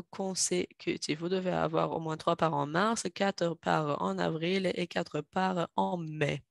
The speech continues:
Et ceci afin de pouvoir avoir quatre parts permanentes. Alors, vous devez avoir un total de douze parts, et ceci au fil de trois mois d'une manière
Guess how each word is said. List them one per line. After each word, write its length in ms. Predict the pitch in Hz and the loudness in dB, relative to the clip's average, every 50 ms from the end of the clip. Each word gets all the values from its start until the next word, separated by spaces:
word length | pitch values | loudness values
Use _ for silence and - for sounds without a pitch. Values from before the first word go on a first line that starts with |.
| _ - - - - - - - - - - - _ | _ -14 -12 -12 -12 -12 -14 -14 -16 -16 -20 0 _
Et 120 | 302 285 | 4 4
ceci 340 | 262 - 233 - - 247 240 | 6 4 2 2 4 4 4
afin 320 | 220 196 - - - 220 208 | 4 4 2 0 -2 -2 -2
de 280 | 202 185 202 208 208 | -2 0 0 0 0
pouvoir 580 | 190 - - - 208 202 190 190 185 190 190 185 | -2 -4 -6 -4 -4 0 2 4 4 4 4 2
avoir 240 | 170 180 185 - - | 0 0 -2 0 0
quatre 320 | - 262 - - - 180 | 0 0 0 0 -4 0
parts 340 | - 208 208 208 196 185 - | 4 6 6 6 6 4 2
permanentes. 540 | - - 170 170 165 160 156 151 147 - 160 | 2 0 0 0 0 -2 -2 -2 -2 0 0
Alors, 120 | 156 151 | 0 0
vous 140 | 156 180 180 | 0 0 0
devez 200 | 190 185 180 185 | 0 2 2 2
avoir 520 | 180 175 170 160 175 196 208 202 185 - | 4 2 2 2 2 2 2 2 0 -2
un 80 | 170 160 | -4 -6
total 400 | - - 202 - 214 208 196 175 | -8 -8 -4 -2 0 0 0 0
de 160 | 165 151 151 - _ - | -2 -4 -6 -6 _ -6
douze 420 | 180 254 294 294 254 196 180 175 160 - _ - | -2 0 2 2 2 2 2 0 0 -2 _ -6
parts, 520 | - 151 156 170 196 240 254 226 170 - - - - - - - - - - | -2 4 4 6 6 6 6 4 2 0 -4 -6 -8 -8 -8 -8 -10 -2 4
et 160 | 349 359 349 | 6 8 8
ceci 440 | - - 220 202 - - 233 226 214 | 8 6 4 4 4 4 2 2 0
au 40 | 185 | 0
fil 200 | - 214 190 175 | -2 -4 -4 -2
de 80 | 170 | -4
trois 500 | 170 - - - - 208 214 220 220 - - 190 | -4 -6 -6 -4 -2 4 6 8 6 6 4 0
mois 280 | 180 175 175 180 196 | -2 0 0 0 0
d'une 140 | 196 180 170 | 0 0 -2
manière 320 | 165 170 185 208 208 190 | -2 -2 -2 -2 -2 -2